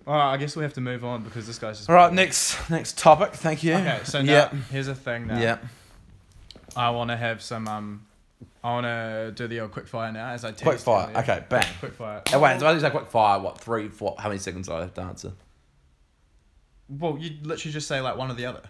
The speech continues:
Speaker 2: Oh, it's like a bin-,
Speaker 1: And I'll
Speaker 2: binary choice.
Speaker 1: and I'll tell you whether you're right or not.
Speaker 2: Oh, okay. Okay.
Speaker 1: Yeah.
Speaker 2: Well, it's, I expect to get a hundred percent here.
Speaker 1: Mate, it's as
Speaker 2: Yeah.
Speaker 1: bicameral as the U K
Speaker 2: Yeah.
Speaker 1: Parliament.
Speaker 2: But, yeah,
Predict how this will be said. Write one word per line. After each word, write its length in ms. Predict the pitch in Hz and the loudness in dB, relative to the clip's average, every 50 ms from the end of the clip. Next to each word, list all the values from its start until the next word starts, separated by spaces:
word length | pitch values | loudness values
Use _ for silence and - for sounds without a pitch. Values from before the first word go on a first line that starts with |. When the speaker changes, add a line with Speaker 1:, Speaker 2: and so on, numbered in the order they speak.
| - _ _ _ _ _ - | -20 _ _ _ _ _ 6
Speaker 2:
Oh, 300 | 147 156 139 117 107 98 | 8 8 8 8 6 2
it's 100 | 90 95 | -2 -4
like 100 | 92 95 | -2 -2
a 60 | 90 | -2
bin-, 120 | 87 85 92 | 0 0 0
Speaker 1:
And 80 | - - | 0 0
I'll 60 | 92 | 0
Speaker 2:
binary 360 | 92 98 120 120 113 101 90 | 2 4 4 4 4 2 -2
choice. 420 | 85 - - 98 67 58 95 - - - | -4 -6 -6 -6 -6 -6 -10 -14 -10 -6
Speaker 1:
and 100 | 151 147 | -6 -4
I'll 80 | 151 147 | -4 -2
tell 160 | - 160 151 | -2 -2 -2
you 80 | 151 | -2
whether 140 | 147 147 143 | -2 -6 -6
you're 140 | 143 143 135 | -6 -6 -6
right 200 | 123 123 139 156 | -4 -4 -6 -6
or 60 | 139 | -4
not. 60 | 101 | 0
Speaker 2:
Oh, 320 | 139 139 135 127 110 113 - | 4 4 6 6 4 2 0
okay. 140 | - - - - - - - | -4 -10 -14 -16 -18 -14 -10
Okay. 100 | - - | -8 -8
Speaker 1:
Yeah. 120 | 160 113 - - | -8 -8 -10 -6
Speaker 2:
Well, 160 | 117 120 123 120 | -2 0 2 2
it's, 120 | 120 123 | 0 -2
I 120 | 127 104 | -4 -4
expect 320 | 110 107 - - 120 - - | -6 -6 -6 -8 -8 -8 -8
to 80 | - | -8
get 100 | 98 90 | -8 -8
a 40 | 78 | -8
hundred 180 | - - - - | -8 -12 -14 -16
percent 240 | - - - - - | -16 -16 -16 -16 -16
here. 80 | - - | -12 -6
Speaker 1:
Mate, 200 | 147 156 135 101 | -2 -2 -2 -2
it's 160 | 90 131 135 - | -4 -8 -8 -8
as 100 | 147 135 - | -8 -6 -4
Speaker 2:
Yeah. 140 | 143 139 127 101 - | -2 0 0 0 0
Speaker 1:
bicameral 380 | 147 143 139 139 135 127 123 123 | 0 -2 -4 -4 -6 -6 -6 -6
as 100 | 120 117 | -8 -10
the 80 | 123 117 | -10 -10
U 180 | 113 123 123 | -10 -10 -8
K 160 | 120 - 117 | -6 -6 -4
Speaker 2:
Yeah. 160 | 123 127 110 95 | 0 2 2 2
Speaker 1:
Parliament. 320 | 127 139 135 120 95 90 - _ _ - 127 120 | 0 -2 -6 -8 -10 -14 -18 _ _ -20 -18 -14
Speaker 2:
But, 360 | - 127 - - - 90 113 | -12 -12 -12 -12 -12 -10 -8
yeah, 340 | 139 127 127 139 151 - - | -4 -2 0 2 2 2 0